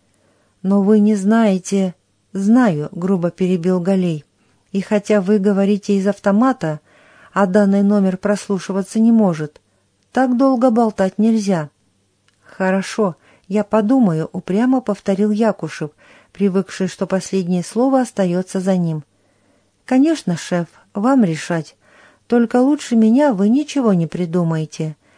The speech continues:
А насколько мне известно, вы пользуетесь услугами только лучших специалистов". Подсластив пилюлю, Галей положил трубку. А жизнь незадачливого налетчика Михаила Захарченко не задалась.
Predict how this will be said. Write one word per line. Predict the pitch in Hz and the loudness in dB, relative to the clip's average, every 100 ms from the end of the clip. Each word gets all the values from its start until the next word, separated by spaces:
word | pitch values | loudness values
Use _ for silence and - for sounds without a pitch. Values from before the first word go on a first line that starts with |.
| _ _ - | _ _ -4
А | 196 | 2
насколько | 220 202 240 233 226 | 2 0 0 0 2
мне | 214 208 214 | 2 2 2
известно, | 202 277 269 - 165 165 _ _ _ | 0 -2 -2 -6 -8 -8 _ _ _
вы | - 208 240 | -2 0 2
пользуетесь | 240 233 202 220 202 202 214 | 2 2 2 0 0 -4 -4
услугами | 202 - 285 185 170 160 151 _ | -6 -4 -2 0 -2 -4 -8 _
только | 285 277 285 | 0 2 2
лучших | 269 185 - 165 | 2 0 -2 -8
специалистов". | - 185 - 185 170 165 - 160 143 _ _ _ _ _ | -6 -8 -4 -2 -2 -4 -8 -12 -12 _ _ _ _ _
Подсластив | - 190 - 190 - 196 - | -8 -6 -4 -4 -2 -4 -2
пилюлю, | 196 196 277 262 247 - | -2 2 2 2 0 -4
Галей | 180 190 180 262 262 _ | -4 0 2 0 -2 _
положил | 190 170 151 165 180 | -2 -2 -4 -6 -6
трубку. | - 165 - - 151 151 _ _ _ _ _ _ _ _ _ _ | -6 -8 -10 -10 -10 -10 _ _ _ _ _ _ _ _ _ _
А | 208 | -4
жизнь | 208 294 254 220 180 | 0 0 2 0 2
незадачливого | 202 214 226 202 240 - 214 202 208 | 0 0 0 0 -4 -2 -2 0 2
налетчика | 208 214 226 220 208 208 | 2 2 0 -2 -4 -2
Михаила | 196 190 - 208 190 180 | 0 0 0 0 0 0
Захарченко | 185 - 277 277 277 269 269 | -4 -4 -6 -2 -2 0 2
не | 226 208 | 2 2
задалась. | 196 190 202 170 151 - | -2 0 0 0 -6 -10